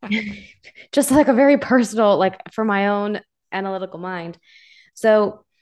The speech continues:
I, I have a lot of, uh, soul memory. Like, I remember life before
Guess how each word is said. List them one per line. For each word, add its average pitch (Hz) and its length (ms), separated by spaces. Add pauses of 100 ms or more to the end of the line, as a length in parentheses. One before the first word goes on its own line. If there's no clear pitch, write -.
(240)
I, 240 760 (680)
I 208 80
have 202 420 (100)
a 202 60
lot 185 240
of, 180 440
uh, 170 400
soul 170 220
memory. 160 260
Like, 170 140
I 180 80
remember 185 380
life 165 340
before 185 580